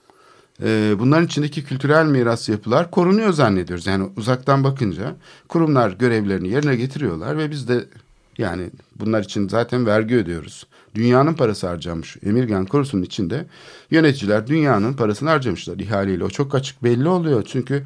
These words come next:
gereksiz, lüzumsuz bir dolu böyle şeyler, uyduruktan şeyler yapılmış. Süslemeler,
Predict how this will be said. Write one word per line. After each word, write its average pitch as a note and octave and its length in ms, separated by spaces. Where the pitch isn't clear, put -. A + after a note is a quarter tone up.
gereksiz, C#3+ 640
lüzumsuz C#3+ 540
bir D#3+ 220
dolu B2+ 260
böyle B2+ 240
şeyler, A2+ 380
uyduruktan A#2 840
şeyler A2+ 380
yapılmış. F#2 340
Süslemeler, G2 880